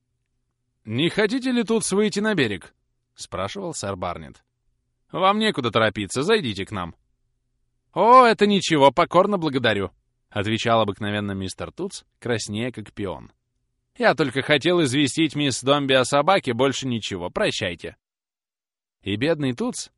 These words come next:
умиравший от желания принять обязательное приглашение, но никогда не имевший силы им воспользоваться,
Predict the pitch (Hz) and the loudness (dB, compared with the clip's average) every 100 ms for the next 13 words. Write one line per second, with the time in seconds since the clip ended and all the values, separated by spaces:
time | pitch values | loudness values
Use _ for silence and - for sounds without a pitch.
0 | _ 110 117 131 165 151 143 123 117 131 | _ -4 -2 2 2 2 0 0 0 0
1 | 160 139 117 120 123 131 127 131 113 107 | 0 -2 -2 -2 0 -2 -4 -6 -4 -2
2 | 120 117 110 113 110 110 120 - 120 113 | -2 -4 -6 -6 -6 -4 -4 -2 -4 -2
3 | 110 139 147 160 135 143 135 135 135 - | -2 -2 -2 -4 0 0 0 -2 -2 -4
4 | 143 - 131 117 113 117 127 - 107 85 | -4 -4 -2 -2 -2 -2 -4 -4 -8 -8
5 | 76 76 - | -12 -14 -16